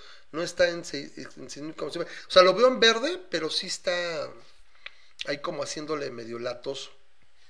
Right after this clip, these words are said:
Habría que checar, no creo que tenga broncas de subida porque no he tenido problemas de red, pero sí se ve ahí acá.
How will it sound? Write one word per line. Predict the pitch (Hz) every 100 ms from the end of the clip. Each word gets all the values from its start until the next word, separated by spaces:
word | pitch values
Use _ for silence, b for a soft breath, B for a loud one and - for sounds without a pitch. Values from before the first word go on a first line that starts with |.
| - -
Habría | 131 131 147
que | -
checar, | - - 151
no | 160 160
creo | 165
que | 156
tenga | 156 151
broncas | 143 147 151 143
de |
subida | 131 180 -
porque | -
no | 147
he | 147
tenido | 160 147 151
problemas | 143 139 139 139
de | 143
red, | 175 190 b b b b b b -
pero | 139 135
sí | 135 - 160
se | 160 156
ve | 143 143 143
ahí | 135 135 135 139
acá. | 135 160 156